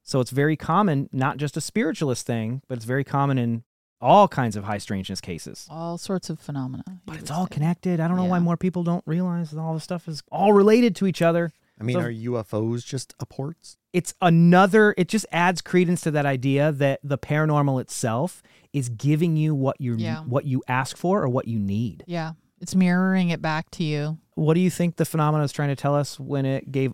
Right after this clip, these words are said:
Speaker 1: us an apport, uh, at that cabin when we were shooting Hellier?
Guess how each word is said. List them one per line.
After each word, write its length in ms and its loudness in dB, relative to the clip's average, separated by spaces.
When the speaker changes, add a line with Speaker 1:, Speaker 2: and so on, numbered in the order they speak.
Speaker 1:
us 280 -4
an 80 -2
apport, 560 -6
uh, 500 -2
at 80 -6
that 220 -2
cabin 500 0
when 120 0
we 100 0
were 80 -2
shooting 460 -2
Hellier? 340 -6